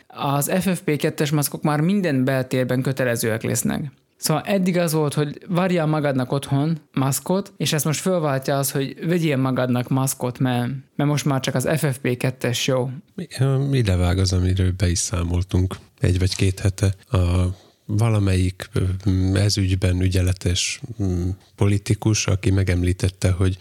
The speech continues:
Speaker 2: van ám olyan áruházlánc, ahol pár fillérért kapható. Ezt nem említettük?
Speaker 1: De azt hiszem elhangzott ez. Érdekes lesz. Tehát, hogyha most egy ilyen bejelentés érkezik, akkor attól félek, hogy
Speaker 2: Most
Speaker 1: az lesz az
Speaker 2: megint ugyanaz lesz.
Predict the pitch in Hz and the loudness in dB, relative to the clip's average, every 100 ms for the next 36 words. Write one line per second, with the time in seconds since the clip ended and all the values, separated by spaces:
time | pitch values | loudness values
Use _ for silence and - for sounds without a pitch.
0 | - 113 98 95 92 92 90 90 90 92 | -2 0 2 2 2 2 2 0 0 0
1 | 90 - 92 90 90 87 - 87 87 85 | 0 0 0 0 0 0 0 0 0 0
2 | 90 98 92 107 - 95 - _ - 127 | -2 -2 -4 -8 -2 -2 -2 _ -4 -2
3 | 98 - 95 92 110 123 - - 95 - | -2 0 0 2 2 -2 -8 -2 -2 -2
4 | _ - 214 202 196 185 185 190 175 175 | _ -10 -2 0 2 0 0 0 0 0
5 | 170 160 165 165 156 143 139 143 143 143 | 0 0 0 2 0 -2 -4 -2 -2 -2
6 | - - 202 175 160 156 - 147 147 - | -8 -4 -2 0 0 0 -2 -2 -2 -2
7 | 151 143 156 147 170 185 175 160 156 151 | -2 -2 0 0 0 0 0 0 0 0
8 | 156 156 143 147 147 156 - 170 175 170 | 0 0 0 -2 -2 -4 -2 -2 0 -2
9 | - 165 156 156 160 147 - 151 151 - | -2 -2 0 -2 -2 -2 0 0 0 -2
10 | 147 139 - - - - 131 117 156 127 | -2 -2 -12 -20 -10 0 2 4 4 2
11 | 117 107 107 101 98 95 95 101 | 2 2 2 2 2 2 0 0